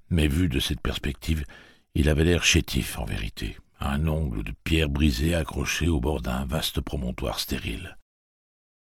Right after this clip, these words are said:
Des falaises de granit détrempées de pluie plongeaient dans ce qui apparaissait au premier coup d'œil comme un gouffre sans fond. Juste à l'aplomb du mur, le roc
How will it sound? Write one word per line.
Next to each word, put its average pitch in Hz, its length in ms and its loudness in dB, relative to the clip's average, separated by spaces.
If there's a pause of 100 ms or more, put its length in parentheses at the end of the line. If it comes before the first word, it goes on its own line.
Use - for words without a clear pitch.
(680)
Des - 160 2
falaises 90 400 4
de 80 80 2
granit 78 420 2 (220)
détrempées 78 580 0
de 58 80 -4
pluie 80 400 2
plongeaient 76 420 2
dans 78 140 -2
ce - 160 -4
qui 76 160 -4
apparaissait 73 500 -2
au 71 60 0
premier 71 260 -4
coup - 140 -4
d'œil 85 220 2
comme 65 180 -2
un 57 140 -4
gouffre 71 340 -2
sans - 220 -4
fond. - 280 -6 (1400)
Juste 85 340 4
à 73 60 8
l'aplomb 71 260 2
du 65 140 0
mur, 92 340 6
le 76 100 4
roc 87 380 2